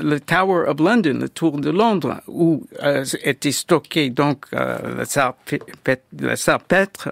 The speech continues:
et la poudre, euh, qu'on a décidé d'engager une logique de coupe-feu. Et oui, par le canon, mais par d'autres moyens de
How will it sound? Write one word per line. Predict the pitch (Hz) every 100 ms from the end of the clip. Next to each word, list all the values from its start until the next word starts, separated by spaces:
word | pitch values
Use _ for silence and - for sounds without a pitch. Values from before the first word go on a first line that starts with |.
| -
et | 135 117 120 -
la | 113
poudre, | 120 247 247 - - - - - - -
euh, | 139 131 131 - 113 - - - -
qu'on | 170 156 156 156
a | 147 143 131
décidé | 135 147 - 139 139 175 170 - -
d'engager | 143 131 113 - - 139 143 139 139 127 139 143 131
une | 120 123 131 131
logique | 151 139 135 147 123
de | 120
coupe-feu. | 123 - 139 - - 175 117 - - -
Et | - -
oui, | 127 143 143 120
par | - 104
le | 110
canon, | 117 131 127 139 160 185
mais | 151 131 127
par | - 117 113
d'autres | 127 127 -
moyens | 120 120 117 139
de | 120 98